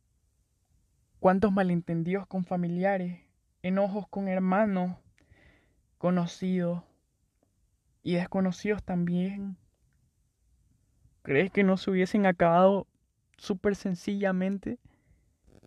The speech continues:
si hubiésemos aprendido a pedir perdón y a recibirlo? ¿Cuántos años crees que hubiésemos rescatado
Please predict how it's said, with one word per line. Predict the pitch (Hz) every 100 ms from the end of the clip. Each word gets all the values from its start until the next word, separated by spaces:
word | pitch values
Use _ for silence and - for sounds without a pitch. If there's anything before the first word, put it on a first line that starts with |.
| - _ _ _
si | - 196
hubiésemos | 175 175 190 180
aprendido | 180 175 170 165 170 180 180 - _ _ -
a | 180
pedir | 175 180 185
perdón | - 185 170 180 202 - _ _ _ _ _ _ -
y | 180
a | 180
recibirlo? | 175 - 170 175 180 175 - - - - - _ _ _ _ _ -
¿Cuántos | 180 202 208 190 - -
años | 190 220 202 175
crees | - 170 180
que | 196
hubiésemos | 180 175 190 180 175
rescatado | 151 - 170 165 180 175